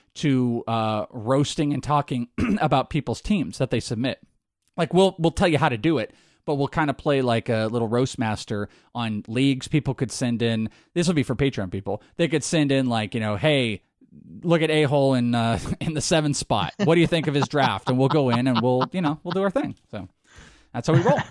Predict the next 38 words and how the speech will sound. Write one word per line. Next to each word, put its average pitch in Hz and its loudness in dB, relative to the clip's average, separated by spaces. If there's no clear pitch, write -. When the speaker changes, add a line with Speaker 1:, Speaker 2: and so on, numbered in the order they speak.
Speaker 1:
So 117 -6
check 208 0
it 247 4
out, 214 2
patreon 208 2
dot 190 0
com 175 0
slash 147 -2
I 147 2
T 151 -6
L 135 0
Army. 127 0
We 117 -2
deeply 123 -6
appreciate 110 -6
all 196 4
of 170 0
you 165 0
guys 135 2
that 123 -6
support 190 -2
us. 170 0
And 127 -2
if 120 -6
it's - -8
not 202 -4
your 170 -2
thing, 147 -4
it's - -16
okay. 117 -4
Just 127 -12
make 110 -8
sure 90 -10
you 98 -8
subscribe - -14
to - -16
the - -14
podcast. - -14